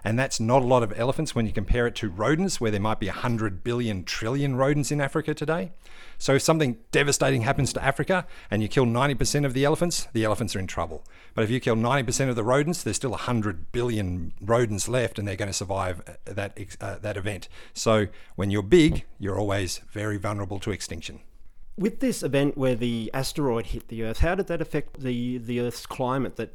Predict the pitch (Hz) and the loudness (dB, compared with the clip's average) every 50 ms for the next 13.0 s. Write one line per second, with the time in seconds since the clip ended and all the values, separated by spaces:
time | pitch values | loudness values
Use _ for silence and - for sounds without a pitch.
0 | - - - 131 123 127 123 - - 135 117 107 101 98 - - - 113 104 101 | -12 -10 -6 -4 -2 -2 -2 -2 -4 -4 -4 -4 -6 -8 -8 -8 -8 -8 -8 -8
1 | 95 - - 101 95 92 - 101 95 98 98 95 - - 95 95 92 - - - | -8 -10 -10 -10 -10 -12 -12 -12 -10 -10 -10 -12 -12 -14 -14 -14 -12 -12 -12 -10
2 | - - - - - - - - - - - - 131 131 127 123 - - - 131 | -8 -8 -6 -6 -4 -4 -4 -4 -4 -8 -2 4 8 8 8 8 6 4 2 2
3 | 135 - 156 165 175 156 104 104 110 143 - - - 131 107 - 123 107 92 87 | 4 8 8 8 8 8 6 4 2 0 0 0 -2 -4 -2 -2 -2 -2 0 -2
4 | - 117 117 117 113 113 120 113 110 110 120 131 143 147 147 135 - - 120 113 | -2 0 0 0 0 0 0 0 0 0 0 0 2 2 0 0 0 -2 -2 -2
5 | 117 120 110 - - 123 117 110 95 117 117 117 113 - - - - - - - | -2 -4 -4 -4 -4 -4 -4 -2 -2 -2 -2 0 -2 -4 -4 -8 -10 -10 -6 0
6 | 147 165 175 160 110 95 90 139 160 - - - 139 113 92 82 82 82 78 - | 2 4 4 4 2 0 0 2 2 2 2 4 4 4 4 4 0 -4 -6 -6
7 | - - 117 120 131 123 - - - 120 113 - - 117 110 90 80 143 196 190 | -4 -2 0 2 2 0 0 0 0 0 0 0 0 0 0 2 4 4 4 4
8 | - - - - - - - - - - 127 120 135 131 117 - - 135 127 127 | 2 -4 -14 -16 -16 -16 -18 -16 -8 -2 2 4 4 4 2 0 0 2 2 2
9 | 123 113 - 120 117 123 135 131 117 113 107 - 120 131 131 127 131 131 120 127 | 2 0 0 2 2 4 4 4 2 0 0 0 0 2 2 2 2 2 0 0
10 | 117 117 127 131 - 143 - - 160 165 156 123 117 - - 123 113 104 104 113 | 0 0 0 0 -2 -4 -2 0 0 2 2 2 0 0 0 -2 -2 0 0 -2
11 | 101 98 101 110 120 120 117 113 - 110 117 127 139 131 117 - - - 95 101 | -2 -2 -2 0 0 0 0 0 0 0 0 0 0 0 -2 -6 -8 -10 -4 0
12 | 117 131 123 110 - 120 123 123 - - - - 85 95 107 123 123 - - - | 0 0 0 0 0 0 -2 -2 -2 -6 -12 -12 -6 -2 0 0 0 -2 -6 -12